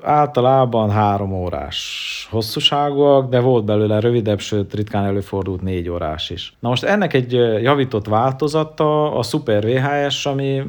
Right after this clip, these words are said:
igazából felbontásban nem tudott többet, de mégis szebb képet lehetett arra rögzíteni. Valamikor a kétezres évek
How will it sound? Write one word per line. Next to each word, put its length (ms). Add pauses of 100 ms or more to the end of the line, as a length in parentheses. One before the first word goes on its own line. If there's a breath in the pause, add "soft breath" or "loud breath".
(220)
igazából 480
felbontásban 640
nem 160
tudott 460 (300)
többet, 720
de 120
mégis 720
szebb 340
képet 380
lehetett 500
arra 480
rögzíteni. 840
Valamikor 440
a 40
kétezres 640
évek 480